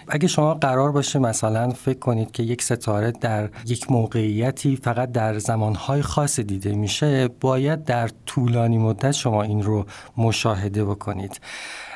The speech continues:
اه، اگر برگردیم به تاریخ تمدن بشریت در دوران مثلاً بین النهرین یا مصر باستان، می‌بینیم که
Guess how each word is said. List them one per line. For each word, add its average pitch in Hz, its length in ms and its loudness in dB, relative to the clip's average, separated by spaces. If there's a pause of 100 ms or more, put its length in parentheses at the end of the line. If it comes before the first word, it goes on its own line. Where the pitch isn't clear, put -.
(120)
اه، 139 380 2
اگر 202 260 0
برگردیم 170 760 2
به 139 80 2
تاریخ 127 600 0 (320)
تمدن 113 580 0
بشریت 107 640 0
در 104 180 0
دوران 107 500 0
مثلاً 104 480 0
بین 104 220 0
النهرین 101 640 -2
یا 101 120 -2
مصر 101 340 -2
باستان، 123 760 -2 (220)
می‌بینیم 147 680 2
که 165 480 2